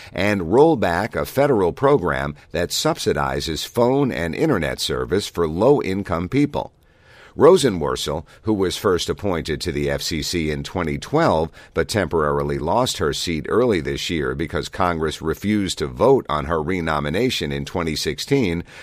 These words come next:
was no less scathing. "I dissent from the corrupt process that has brought us to this point,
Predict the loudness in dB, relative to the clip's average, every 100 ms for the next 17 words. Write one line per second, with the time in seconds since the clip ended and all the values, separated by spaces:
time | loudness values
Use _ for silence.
0 | -6 0 0 0 0 2 4 4 2 2
1 | 0 2 2 0 -4 -8 _ _ -20 -20
2 | -6 0 2 2 2 2 2 2 2 2
3 | -2 -2 -2 -2 -2 0 2 2 0 -8
4 | 0 2 2 0 -4 -4 -4 -2 -2 -2
5 | 4 4 4 0 -2 -2 -2 -4 -6 -6
6 | -6 -10